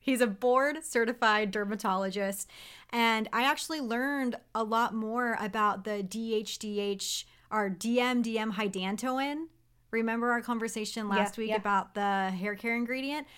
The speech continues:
Speaker 1: I learned more about that specific ingredient from him. Somebody shared a post in their Instagram story, and I went straight to his page and was like, "Why have I not been following him?" So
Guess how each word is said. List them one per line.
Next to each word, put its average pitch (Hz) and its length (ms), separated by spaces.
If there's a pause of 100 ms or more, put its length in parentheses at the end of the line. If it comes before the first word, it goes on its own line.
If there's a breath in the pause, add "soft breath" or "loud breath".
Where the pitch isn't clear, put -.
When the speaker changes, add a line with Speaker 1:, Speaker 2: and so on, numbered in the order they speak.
(200 loud breath)
Speaker 1:
I 226 160
learned 254 340
more 233 260
about 208 420
that 202 180
specific 202 440
ingredient 196 680 (400 soft breath)
from 226 320
him. 190 420 (160)
Somebody 240 400
shared 220 360
a 202 40
post 202 480
in 202 200
their 202 120
Instagram 196 420
story, 190 380
and 196 140
I 196 60
went 190 200
straight - 400
to - 80
his 196 140
page 190 340
and 185 140
was 180 160
like, 160 240
"Why 190 540
have 190 140
I 190 100
not 185 200
been 190 120
following 151 400
him?" 180 200
So 185 300